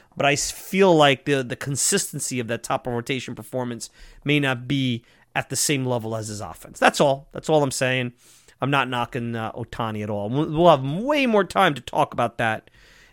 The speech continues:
And, you know, who knows what happens between now and the end of the year. And look, we've never really seen Ohtani in a big pennant race, unfortunately for him, between injuries and, and playing for Anaheim and what transpired there,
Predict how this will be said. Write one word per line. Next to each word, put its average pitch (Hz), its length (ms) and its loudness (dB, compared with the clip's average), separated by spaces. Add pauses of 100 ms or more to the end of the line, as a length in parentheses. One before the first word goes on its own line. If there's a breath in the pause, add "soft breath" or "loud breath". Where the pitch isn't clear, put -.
And, 139 220 -2 (160)
you 160 80 -6
know, 139 100 -2
who 208 160 0
knows 160 300 6
what 135 120 -2
happens 135 300 2
between 123 300 -8
now 120 160 -2
and 117 100 -4
the 113 80 -6
end 110 140 -6
of 107 40 -8
the 107 60 -6
year. 127 180 2
And 196 120 2 (220 loud breath)
look, 349 120 2
we've 202 140 4
never 233 200 8
really 240 240 2
seen 226 200 0
Ohtani 202 500 2
in 185 60 2
a 165 60 4
big 160 260 0
pennant 214 240 4
race, 147 160 0
unfortunately 151 400 -2
for 143 120 0
him, 175 460 6 (580 soft breath)
between 139 320 -2
injuries 156 640 6
and, 123 280 -4
and 120 160 -8
playing 147 300 2
for 127 140 -2
Anaheim 147 600 4
and 120 120 -4
what 127 300 -6
transpired 139 720 4
there, 139 380 4